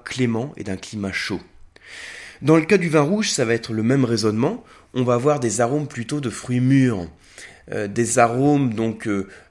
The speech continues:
euh, bah, je pense par exemple au, à la liqueur de cassis, à la prune, au pruneau, aux fruits secs. Ça va être vraiment tout ce type d'arômes qui vont être beaucoup plus caractéristiques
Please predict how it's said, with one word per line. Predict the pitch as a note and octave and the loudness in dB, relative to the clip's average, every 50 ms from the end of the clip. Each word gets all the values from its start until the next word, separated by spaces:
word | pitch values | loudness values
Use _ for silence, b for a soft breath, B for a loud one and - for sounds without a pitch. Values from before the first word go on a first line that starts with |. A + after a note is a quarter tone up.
| - - - | -18 -18 -16
euh, | - - - - | -14 -14 -14 -14
bah, | - - | -12 -12
je | - - | -14 -14
pense | - - A2+ G#2+ | -12 -10 -10 -8
par | - G2+ | -4 -4
exemple | G2+ G2+ G2+ A2 G2+ G2+ G#2 | -2 -2 -2 -2 -4 -4 -4
au, | G2 F#2+ F#2 F#2 F2+ F2 F2 F2 E2+ | -4 -4 -4 -6 -8 -8 -10 -8 -6
à | F2 E2+ | -4 -4
la | F2 F2+ | -4 -4
liqueur | F#2 G2 G#2 - - A#2 G#2+ | -4 -6 -6 -4 -4 -4 -2
de | G#2 A2 | -2 -4
cassis, | A2 - C3+ B2+ B2+ - - C3+ C3+ C3+ B2+ - - | -2 0 0 0 2 0 0 -2 -2 -2 -2 -2 -2
à | F#2+ | -2
la | F#2 F2 | -4 -6
prune, | F2 - - - - C#3 C#3 C#3 C#3 C3 | -8 -10 -12 -4 -2 0 2 2 2 0
au | G#2 | 0
pruneau, | F#2 - - - C#3 C#3+ C#3 C3+ C3 C3 C3 C3 C3 C3 - | -2 -4 -4 0 2 2 4 4 2 2 0 -2 -4 -8 -12
aux | - G#2+ | -12 -10
fruits | G2 - - - B2+ | -10 -6 -4 0 2
secs. | - - - C#3+ C3 C3 - - - A#2 | 4 4 4 4 2 0 -4 -8 -12 -12
Ça | - - G2+ | -8 -8 -6
va | F#2+ G#2+ | -4 -4
être | A2 G#2 G#2 | -4 -6 -4
vraiment | A#2 A2+ A#2+ C3 C#3 | -4 -2 -2 -2 -2
tout | C3+ - - C#3 | -4 -8 -10 -10
ce | B2+ - B2 | -8 -8 -8
type | - - - - D3+ C3+ | -8 -8 -10 -10 -10 -6
d'arômes | B2+ C3+ A#2+ A2 B2 C#3+ F3+ G3 D#3+ A2+ B B B B B B B - | -4 -2 -2 0 0 -2 -2 -2 -4 -6 B B B B B B B -10
qui | - A#2+ | -8 -6
vont | A2+ A#2 | -4 -2
être | A#2 A2 A2 | -4 -4 -4
beaucoup | B2 C3+ B2+ - C3+ | -6 -8 -8 -8 -12
plus | B2+ - - C3+ B2+ - - | -12 -10 -12 -12 -12 -12 -14
caractéristiques | - - D#3 C#3+ C3+ C3 C3 - - B2+ A#2+ A#2 - - - D3 D3+ D3 - - | -8 -4 -4 -2 -2 -4 -6 -6 -4 -4 -4 -4 -6 -8 -10 -12 -14 -12 -14 -14